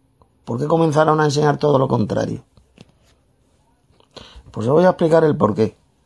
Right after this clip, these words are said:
Porque los, eh, jef-, los jefes,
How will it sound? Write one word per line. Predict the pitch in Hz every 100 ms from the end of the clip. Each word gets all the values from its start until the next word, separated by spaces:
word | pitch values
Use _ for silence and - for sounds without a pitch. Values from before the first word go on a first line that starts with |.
| _ _ _ _ _ _ _ _ _ _ _ _ - _ -
Porque | 165 147 156
los, | 151 147 147 - -
eh, | 131
jef-, | 113 - 120 - -
los | 120 117
jefes, | 208 220 160 160 165